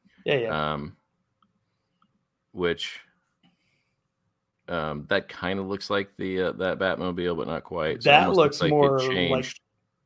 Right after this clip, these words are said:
Speaker 1: the
Speaker 2: the
Speaker 1: first one looks more like the
Speaker 2: eighty-nine.
Speaker 1: animated, animated series, actually.
Speaker 2: That's true. So those don't even match up. But anyway,
Speaker 1: Yeah.
Speaker 2: so it's just sad that what it's creating is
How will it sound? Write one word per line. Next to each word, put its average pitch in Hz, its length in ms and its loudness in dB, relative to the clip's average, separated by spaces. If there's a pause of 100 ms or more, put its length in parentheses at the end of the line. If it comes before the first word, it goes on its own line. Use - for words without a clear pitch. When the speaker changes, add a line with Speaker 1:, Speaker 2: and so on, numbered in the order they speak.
(340)
Speaker 1:
the 135 140 0
Speaker 2:
the - 60 -8
Speaker 1:
first 180 300 4
one 135 240 0
looks 131 220 -4
more 135 140 -2
like 127 60 4
the 104 60 8
Speaker 2:
eighty-nine. 90 400 2
Speaker 1:
animated, 120 380 -4 (120)
animated 123 460 -2
series, 117 520 -6
actually. 117 580 -6 (300)
Speaker 2:
That's - 240 -8
true. - 240 -10 (560)
So 107 220 6
those 120 300 8
don't 104 180 6
even 90 180 2
match 90 280 2
up. 85 160 0
But 143 120 8
anyway, 90 460 4
Speaker 1:
Yeah. - 0 - (340)
Speaker 2:
so 131 420 6 (500)
it's 147 180 2
just 180 240 4
sad 107 320 6
that 98 140 2
what 98 120 2
it's 90 160 -4
creating 95 640 2
is 85 640 0